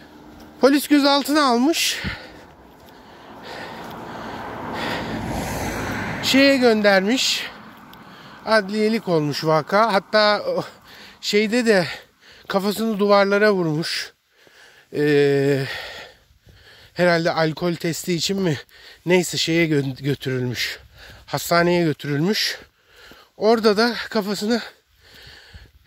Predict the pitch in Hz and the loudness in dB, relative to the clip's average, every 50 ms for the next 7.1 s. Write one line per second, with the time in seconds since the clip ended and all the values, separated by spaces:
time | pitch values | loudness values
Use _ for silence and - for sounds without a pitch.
0 | - - 202 196 233 262 254 285 302 294 269 - - - - 180 160 151 139 - | -6 0 2 4 4 4 4 4 4 2 2 0 0 -2 -2 -2 0 -2 -2 -4
1 | - - - - 226 240 233 226 208 180 160 147 147 165 170 - - 220 202 175 | -6 -8 -6 -4 0 2 2 2 2 2 0 -2 -4 -4 -4 -2 0 2 2 2
2 | 175 196 220 220 196 - - 143 - - - - - - - - - - - - | 2 2 2 2 2 2 -2 -6 -8 -8 -12 -16 -20 -16 -16 -16 -16 -12 -14 -14
3 | - - - - - - - - - - - - - _ - - - - - 196 | -14 -14 -20 -20 -20 -20 -20 -20 -20 -20 -20 -20 -20 _ -12 -10 -4 0 2 4
4 | 208 233 254 240 - - - - - _ _ - - - - - - - - - | 4 6 4 4 2 -2 -6 -14 -20 _ _ -20 -18 -18 -18 -16 -16 -16 -18 -18
5 | - - - - - - 165 214 247 254 285 247 - 285 277 285 294 247 - 285 | -20 -18 -18 -18 -14 -2 0 2 2 2 2 0 2 2 4 4 4 2 2 2
6 | 262 254 247 262 262 233 - 269 320 - - 220 208 220 262 339 359 - - 302 | 2 2 2 0 -2 -4 -4 -6 -6 -4 -4 -2 0 2 4 4 4 4 2 0
7 | 277 214 | -2 -2